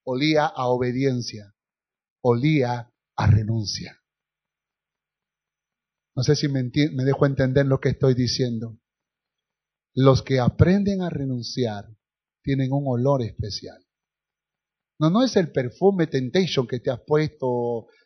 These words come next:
no, no es el, no es, no es el, no es el perfume, sino hay una gracia de Dios en tu vida, porque la Biblia dice que Dios bendice a los que le obedecen.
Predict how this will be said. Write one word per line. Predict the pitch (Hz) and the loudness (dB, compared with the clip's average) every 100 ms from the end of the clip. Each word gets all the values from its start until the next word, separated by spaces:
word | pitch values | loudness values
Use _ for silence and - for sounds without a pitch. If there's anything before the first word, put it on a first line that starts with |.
| - | -6
no, | 151 | -4
no | 151 220 | -2 -2
es | 214 160 | 0 -2
el, | 139 143 | -4 -6
no | 160 | -8
es, | 185 | -6
no | 180 | -4
es | 196 175 | -4 -4
el, | 143 - | -4 -8
no | 156 185 | -10 -10
es | 185 | -8
el | 151 | -10
perfume, | 139 127 - 170 156 139 - _ _ _ | -8 -10 -6 -4 -4 -6 -8 _ _ _
sino | - 151 147 185 196 208 _ _ _ | -10 -6 -2 -2 -2 -8 _ _ _
hay | - - | -16 -10
una | 190 165 120 | -10 -10 -10
gracia | 135 175 156 - 123 101 | -8 -8 -8 -12 -14 -14
de | 104 107 | -14 -8
Dios | 123 160 151 - - | -4 -2 -4 -10 -12
en | 120 113 | -12 -8
tu | 123 | -8
vida, | 117 123 101 82 - _ _ _ _ | -6 -6 -6 -12 -20 _ _ _ _
porque | - 127 139 | 0 0 2
la | 127 | 2
Biblia | 123 156 143 | 4 4 2
dice | 131 160 - 131 | 2 0 0 -4
que | 123 | -2
Dios | 120 143 127 | 4 4 4
bendice | 123 113 117 147 - 110 | -2 -2 -2 -2 -4 -8
a | 104 | -4
los | 107 | -4
que | - | -2
le | 104 | 2
obedecen. | 101 101 101 - - - | 4 4 4 2 -2 -8